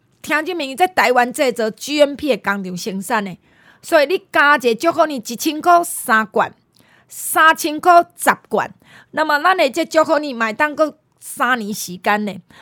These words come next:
所以你会当加加就加，我无法度定定做，因为这原料真正起甲足凶的。过来，听众朋友，你一定爱加，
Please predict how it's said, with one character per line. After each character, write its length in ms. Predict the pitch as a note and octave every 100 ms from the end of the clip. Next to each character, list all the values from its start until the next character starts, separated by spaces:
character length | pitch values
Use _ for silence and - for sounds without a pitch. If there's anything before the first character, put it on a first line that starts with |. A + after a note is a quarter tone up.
| -
所 220 | - D#4+
以 40 |
你 120 | D4 D#4+
会 80 |
当 200 | A#3 D4 B3
加 160 | A#3
加 180 | A3+ B3
就 80 | G#3+
加， 200 | - A3
我 120 | B3
无 40 | B3
法 120 | B3
度 80 | A#3+
定 180 | - F3
定 140 | F3+ -
做， 180 | G3
因 120 | - A#3+
为 40 |
这 80 | D4+
原 260 | A#3+ G#3+ G3
料 100 | G3+
真 160 | A#3
正 60 | B3
起 180 | - A3
甲 140 | A#3+
足 120 | A#3+ G#3+
凶 420 | - - F#3 F3
的。 160 | F#3 - - - - - -
过 100 | G#4
来， 220 | D#4 C4+
听 160 | - C4+ C#4
众 100 | D#4
朋 80 | C4
友， 40 |
你 200 | D#4+ -
一 80 | B3+
定 240 | B3 A3 A#3+
爱 140 | A3
加， 160 | G3+